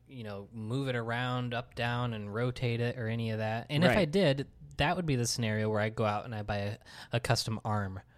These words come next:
Speaker 2: Why didn't they just
Speaker 1: But, like
Speaker 2: build a display that you could, like, that comes with a stand?
Speaker 1: That doesn't make <laughs> sense.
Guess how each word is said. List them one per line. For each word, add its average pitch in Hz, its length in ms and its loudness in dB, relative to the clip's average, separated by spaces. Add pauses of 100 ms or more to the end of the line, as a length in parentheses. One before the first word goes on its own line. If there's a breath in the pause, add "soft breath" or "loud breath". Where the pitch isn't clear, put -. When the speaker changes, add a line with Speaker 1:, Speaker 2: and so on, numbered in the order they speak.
(140)
Speaker 2:
Why 147 180 0
didn't 202 180 0
they 214 120 0
just 196 120 2
Speaker 1:
But, 135 100 4
like 127 80 2
Speaker 2:
build 156 260 6
a 170 60 6
display 147 540 2
that 117 320 0
you 117 160 -2
could, 117 340 -2
like, 117 260 0
that - 160 -2
comes 156 300 0 (320)
with 139 300 4
a 127 80 2
stand? - 600 0
Speaker 1:
That 127 260 -8
doesn't 127 480 -4
make 123 180 -8
<laughs> - 20 -10
sense. - 960 0